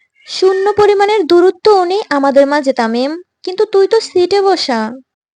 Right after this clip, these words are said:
সুভা চোখ বন্ধ করে দীর্ঘশ্বাস ফেলে। এই লোককে নিয়ে পারা যায় না একদম, এত অধৈর্য একটা লোক।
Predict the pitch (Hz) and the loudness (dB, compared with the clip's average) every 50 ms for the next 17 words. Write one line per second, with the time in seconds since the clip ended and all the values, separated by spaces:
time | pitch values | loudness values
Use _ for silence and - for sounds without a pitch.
0 | _ _ _ - 392 403 381 359 392 415 403 - 349 320 302 254 254 285 339 330 | _ _ _ -6 -4 -4 -2 -2 -2 -4 -4 -4 -4 -4 -4 -4 -2 -2 -2 -2
1 | 339 359 381 - 381 392 427 392 330 330 349 339 302 320 311 - 302 262 262 - | -2 -4 -2 -2 0 -2 -2 0 0 0 0 2 0 0 -2 0 -2 -2 -4 -4
2 | - - 262 240 240 226 226 240 254 262 - _ _ _ - 311 311 339 330 330 | -2 -2 -2 -2 0 -4 -6 -6 -8 -10 -14 _ _ _ -6 -4 -2 -2 0 0
3 | 392 381 392 - - 415 403 381 392 403 415 415 - 330 277 262 262 262 254 285 | 0 -2 -2 -2 -2 -2 0 0 -2 -2 -4 -2 -2 0 0 2 0 0 0 -2
4 | 294 302 311 330 339 - - 262 247 233 214 208 208 247 233 226 226 233 - _ | -4 -4 -4 -6 -6 -6 -2 -2 -2 -2 -4 -6 -6 -4 -4 -4 -6 -10 -14 _
5 | _ _ _ _ _ - 320 330 320 - 403 - - 294 302 302 277 330 320 302 | _ _ _ _ _ -12 -10 -10 -6 -6 -8 -4 -2 0 0 0 0 -2 -2 -2
6 | - 359 370 370 370 370 - 403 392 349 302 262 226 233 | -2 -2 -2 -2 -2 -2 -4 -2 0 2 2 2 2 0